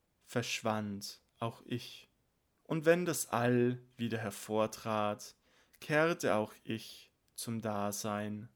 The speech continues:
zurück, um andere Reihen von Wiedergeburten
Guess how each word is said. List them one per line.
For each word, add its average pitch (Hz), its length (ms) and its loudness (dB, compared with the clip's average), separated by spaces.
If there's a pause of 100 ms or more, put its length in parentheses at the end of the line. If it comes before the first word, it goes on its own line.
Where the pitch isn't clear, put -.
zurück, 120 540 -4 (880)
um 123 380 0
andere 143 680 0
Reihen 107 580 -2 (220)
von 110 340 -6
Wiedergeburten 104 1080 -6